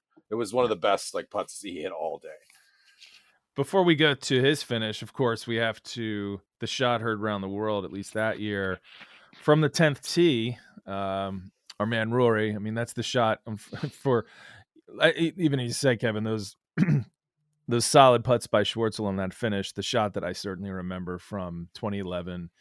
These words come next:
Speaker 2: or the image I remember is Rory standing between two houses, um, <laughs> back between two houses,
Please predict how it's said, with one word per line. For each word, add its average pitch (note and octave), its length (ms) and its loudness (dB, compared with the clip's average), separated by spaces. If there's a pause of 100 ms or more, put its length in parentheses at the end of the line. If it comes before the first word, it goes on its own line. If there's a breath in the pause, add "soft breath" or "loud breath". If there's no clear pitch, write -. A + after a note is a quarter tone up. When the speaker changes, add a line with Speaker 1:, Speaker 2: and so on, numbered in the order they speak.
(580 soft breath)
Speaker 2:
or C#3+ 80 8
the D#3 180 4
image F#3+ 300 10
I A2 80 6
remember F2+ 460 -2
is F#2 200 -8
Rory G#2 320 0
standing G#2+ 460 -4
between G2 360 -4
two C3 220 2
houses, G2 640 0 (240)
um, F#2 720 -4 (260)
<laughs> - 260 -20
back A#2 300 2
between G#2+ 380 -4
two F#2+ 180 -4
houses, F#2 580 -4